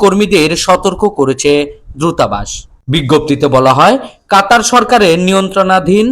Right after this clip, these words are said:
বিভিন্ন শপিং মল সহ অন্যান্য স্থানে পার্কিংয়ে গাড়ি, আসবাবপত্র,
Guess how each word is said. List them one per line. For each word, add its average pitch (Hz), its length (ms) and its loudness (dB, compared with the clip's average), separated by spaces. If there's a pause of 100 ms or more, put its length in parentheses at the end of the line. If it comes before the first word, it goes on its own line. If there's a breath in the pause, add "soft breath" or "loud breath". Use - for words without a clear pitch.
(120)
বিভিন্ন 160 320 -2 (420 loud breath)
শপিং 202 400 0
মল 214 160 2 (100)
সহ 214 140 4 (360)
অন্যান্য 165 340 -2 (160)
স্থানে 143 300 -4
পার্কিংয়ে 131 540 -2 (420 soft breath)
গাড়ি, 175 360 2 (360 soft breath)
আসবাবপত্র, 202 720 0